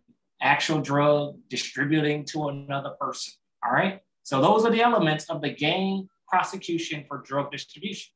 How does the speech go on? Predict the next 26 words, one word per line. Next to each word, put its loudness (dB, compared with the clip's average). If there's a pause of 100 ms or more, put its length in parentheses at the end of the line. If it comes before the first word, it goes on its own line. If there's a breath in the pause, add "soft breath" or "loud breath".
(440)
Well, -2
what 4
are 2
the 2
elements 2
for -8
drug 2
distribution? -10 (680)
The 0
actual 4
drugs 0
and -4
giving -4
it -8
to -14
another -14
person. -12 (360)
There 4
is 6
no 4
different -4
element 0 (240)
on 0
the 0
drug -2
side. -8